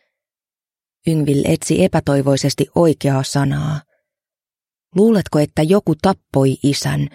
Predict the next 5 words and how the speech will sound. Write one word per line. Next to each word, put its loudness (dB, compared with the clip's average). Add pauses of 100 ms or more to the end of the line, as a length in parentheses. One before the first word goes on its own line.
(220)
että -2
hänet, 0 (960)
että -2
hänet 0
murhattiin? -2